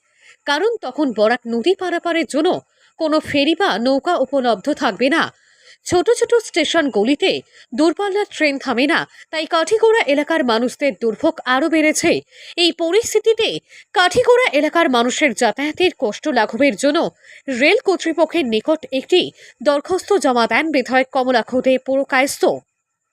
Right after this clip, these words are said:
দরখাস্তে তিনি রেল বিভাগের কাছে হিলাড়া ও সুকৃতিপুর স্টেশনে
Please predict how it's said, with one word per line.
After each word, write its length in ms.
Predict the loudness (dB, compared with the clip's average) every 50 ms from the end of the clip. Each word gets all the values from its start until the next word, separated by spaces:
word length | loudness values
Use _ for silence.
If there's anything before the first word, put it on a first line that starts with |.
| _ _ _ _ _ _ _ _ _ _ _ _ _ _ _ _ _ _ _ _ _ _ _ _ _ _ _ -4 0
দরখাস্তে 580 | 2 2 2 2 4 2 2 4 4 2 4 4
তিনি 440 | 4 4 4 4 2 2 2 0 0 0 2 2
রেল 160 | 2 2 2 0
বিভাগের 420 | -4 -2 -2 0 2 2 0 0
কাছে 480 | 0 -2 -2 -2 -2 0 0 0 0 -2 -6 -14 -20 -10 -2 0
হিলাড়া 420 | 2 4 4 4 2 2 2 2 4
ও 160 | 4 4 4
সুকৃতিপুর 800 | 4 2 0 -2 -2 -2 -2 0 0 0 0 -2 -4 -2 -2 -2
স্টেশনে 640 | -2 -2 0 0 0 0 2 2 2 4 2 2 0